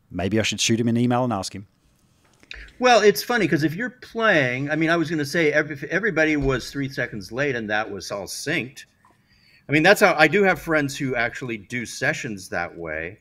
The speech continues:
Speaker 2: but the people in the other studio, you know, they're getting it three seconds late, but it doesn't bother the musician 'cause they have the session in front of them on their hard drive. So it doesn't matter that the clients are hearing it late, but as far as musicians playing together,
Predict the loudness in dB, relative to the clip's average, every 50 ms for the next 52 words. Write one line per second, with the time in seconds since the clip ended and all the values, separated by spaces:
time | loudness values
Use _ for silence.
0 | _ _ _ _ _ _ _ _ _ -14 -6 -4 -4 -2 -2 -4 -4 -2 -2 -2
1 | 0 2 2 2 2 2 0 0 0 -2 -4 -6 -6 -6 -4 -2 0 0 2 2
2 | 0 0 0 -2 -4 -6 -8 _ _ -12 -10 -10 -8 -10 -8 -6 -4 -4 -2 0
3 | 0 0 0 0 -2 -4 -8 -10 -10 -10 -8 -10 -10 -10 -12 -12 -6 -4 -4 -4
4 | -2 -4 -4 -2 -2 -4 -2 -4 -4 -2 -2 -2 -2 -2 -4 -6 -6 -8 -6 -4
5 | -4 -4 -4 -6 -8 -8 -6 -4 -2 -2 0 0 -2 -2 -6 -8 -6 -6 -6 -6
6 | -6 -8 -10 -10 -12 -12 -14 -16 _ _ _ _ _ _ _ _ _ _ _ _
7 | _ _ _ _ _ -12 -12 -10 -8 -8 -6 -6 -6 -6 -6 -6 -6 -6 -6 -6
8 | -8 -8 -8 -8 -6 -6 -6 -6 -6 -6 -6 -6 -6 -6 -6 -8 -8 -8 -8 -8
9 | -10 -12 -14 -18 _ _ _ _ _ _ _ _ _ _ -8 -6 0 4 4 6
10 | 6 4 2 0 2 4 6 8 8 6 4 2 -2 -4 -8 -10 -10 -10 -8 -6
11 | -2 0 2 2 2 0 -2 -6 -8 -10 -8 -6 -6 -6 -6 -6 -8 -8 -8 -8
12 | -8 -8 -8 -8 -8 -8 -8 -6 -4 -2 -2 0 -2 -2 -6 -10 -14 -12 -10 -8
13 | -8 -6 -6 -8 -8 -10 -14 -14 _ -6 -4 -4 -4 -4 -6 -10 -14 -16 -14 -8
14 | -4 -2 -2 -2 -2 -4 -6 -6 -6 -10 -14